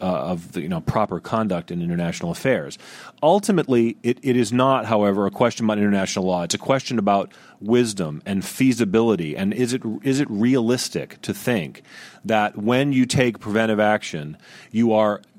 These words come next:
guaranteeing, or at least so confident that if you do not take action, that some horrible thing will happen in the future, and you must be equally confident that your preventive action will make the situation better. And I don't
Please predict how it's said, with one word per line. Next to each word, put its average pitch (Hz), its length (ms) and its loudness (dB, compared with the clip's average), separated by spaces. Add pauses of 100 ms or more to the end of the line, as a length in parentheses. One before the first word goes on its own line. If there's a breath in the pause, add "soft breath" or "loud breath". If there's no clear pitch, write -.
(160)
guaranteeing, 139 960 2
or 123 260 0
at 123 80 -6
least 147 460 2 (340 loud breath)
so 180 400 2
confident 123 760 -2 (140)
that 107 340 0 (460 loud breath)
if 117 160 0
you 127 100 4
do 120 140 2
not 135 260 2
take 131 240 0
action, 113 520 0
that 101 120 0
some 120 280 0
horrible 120 360 2
thing 110 240 0
will 95 80 -2
happen 107 300 0
in 101 60 0
the 95 60 0
future, 107 380 -2 (220 loud breath)
and 127 120 2
you 143 80 4
must 165 220 0
be 160 240 2
equally 131 340 4
confident 82 680 -6 (220 loud breath)
that 123 220 2
your 139 320 4
preventive 131 440 2
action 120 480 2
will 127 180 4
make 131 380 2
the 127 120 0
situation 120 760 2
better. 123 360 0 (1200 loud breath)
And 120 100 -2
I 127 140 4
don't 151 360 2